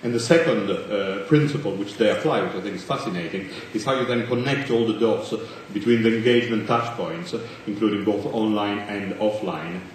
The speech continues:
using this data. And, uh, and here you start to have a bigger picture and to identify the leading indicators, uh,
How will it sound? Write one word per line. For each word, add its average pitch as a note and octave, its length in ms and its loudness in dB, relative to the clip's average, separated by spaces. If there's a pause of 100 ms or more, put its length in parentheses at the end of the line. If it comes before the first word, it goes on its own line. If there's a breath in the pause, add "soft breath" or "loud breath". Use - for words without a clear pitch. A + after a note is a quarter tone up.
(100)
using F#2 360 0
this F2 160 -6
data. - 380 -2 (280 loud breath)
And, G#2 260 0
uh, G#2 140 2
and G#2+ 180 -2
here A2+ 140 6
you G2 100 2
start G2+ 280 -2
to - 40 -6
have G2 120 -2
a F#2 40 -2
bigger F#2 280 -2
picture F#2 460 -4 (220 loud breath)
and G2+ 80 -8
to G#2 80 -2
identify G2 560 -2
the F#2+ 120 -4
leading G2 340 0
indicators, F#2 760 -4
uh, F#2 40 -4